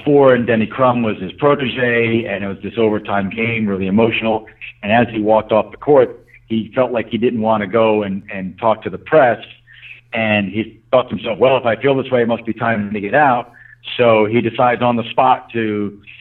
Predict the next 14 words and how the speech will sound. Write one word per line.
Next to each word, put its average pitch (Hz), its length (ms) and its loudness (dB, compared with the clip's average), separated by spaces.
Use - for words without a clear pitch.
um, 98 560 -2
retire 139 600 2
and 104 280 -4
goes 113 180 2
in 117 120 0
the 104 280 0
press 117 240 -2
room 117 140 2
and 104 120 -2
announces 120 420 0
it. 123 80 6
And 107 120 2
my 98 120 -4
wife 156 260 2